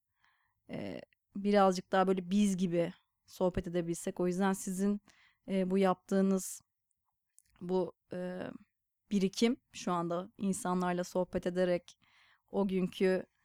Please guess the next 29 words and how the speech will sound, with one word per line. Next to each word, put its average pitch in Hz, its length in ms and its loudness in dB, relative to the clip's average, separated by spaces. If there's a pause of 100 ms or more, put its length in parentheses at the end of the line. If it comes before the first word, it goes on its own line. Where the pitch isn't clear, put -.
(280)
e, 180 520 2
bilinçlerini, 185 760 2
belleklerini 180 960 0
kayıt 180 320 -2
altına 180 380 0
almak 185 380 0
belki 180 360 0
de 202 180 -2 (400)
yarın 196 280 4
öbür 185 200 2
gün 185 160 0
çok - 240 -4
ciddi - 320 -6
bir 190 80 -2
miras 175 440 0
haline 170 280 -4
falan 185 340 -6
gelecek - 460 -12
yani. - 260 -12 (520)
Güzel 185 300 -2
şeyler 170 400 -6
bunlar. 175 300 -10
İnsanların 180 640 -4
duygularını 175 680 -4 (600)
görmek, 180 420 2
kim 196 180 0
olduklarını 175 460 -2
görmek, 165 720 -4
keşfetmek. - 800 -4